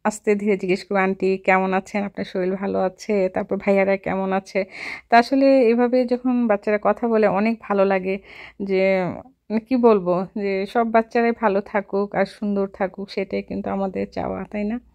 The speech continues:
মন থেকে সবসময় বাচ্চাদের প্রতি, আহ, দোয়া থাকবে যে সব বাচ্চারাই যেন সবসময় সুস্থ সুন্দর থাকে, সুস্থ সুন্দর থেকে যেন সুন্দরভাবেই পড়াশোনা করে ওরা অনেক, অনেক বড় হয়ে, বড় মনের মানুষ হয়ে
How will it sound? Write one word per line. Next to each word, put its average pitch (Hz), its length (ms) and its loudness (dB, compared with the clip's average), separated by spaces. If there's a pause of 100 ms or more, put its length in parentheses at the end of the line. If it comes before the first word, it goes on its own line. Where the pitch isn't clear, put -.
(1040)
মন 202 200 -2
থেকে 220 380 -2
সবসময় 220 380 -2
বাচ্চাদের 202 420 -2
প্রতি, 196 640 -6
আহ, 190 280 -6
দোয়া 190 240 0
থাকবে 196 640 -4
যে 185 200 -4
সব 202 300 -6
বাচ্চারাই 190 380 -6
যেন 196 220 -8
সবসময় - 440 -14
সুস্থ - 280 -10
সুন্দর 190 280 -6
থাকে, 196 400 -12
সুস্থ 220 280 -8
সুন্দর 202 420 -6
থেকে 226 360 -8
যেন 196 240 -6 (580)
সুন্দরভাবেই 233 680 0
পড়াশোনা 196 500 -2
করে 190 320 -8
ওরা 196 200 -4
অনেক, 196 380 -6
অনেক 202 420 -4
বড় 190 220 2
হয়ে, 202 260 -6
বড় 185 380 -2
মনের 185 320 -4
মানুষ 185 440 -8
হয়ে 208 260 -4